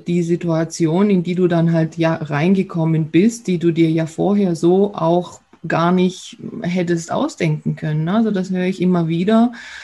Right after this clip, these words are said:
äh, dass die Frauen, die solche Dinge leider ja doch immer wieder erleben,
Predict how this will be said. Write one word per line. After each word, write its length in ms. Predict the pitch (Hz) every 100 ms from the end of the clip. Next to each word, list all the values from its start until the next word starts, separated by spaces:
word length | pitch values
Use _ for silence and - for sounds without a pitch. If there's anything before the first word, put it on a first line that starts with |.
| -
äh, 220 | 180 180
dass 300 | 175 175 170
die 200 | 175 175
Frauen, 460 | 165 160 160 190 202
die 100 | 196
solche 400 | 170 175 185 185
Dinge 440 | 180 180 185 180 -
leider 480 | 165 165 185 202
ja 180 | 190 170
doch 420 | - 196 196 - - _
immer 280 | 202 190 170
wieder 200 | 190 202
erleben, 640 | 170 160 160 185 214 220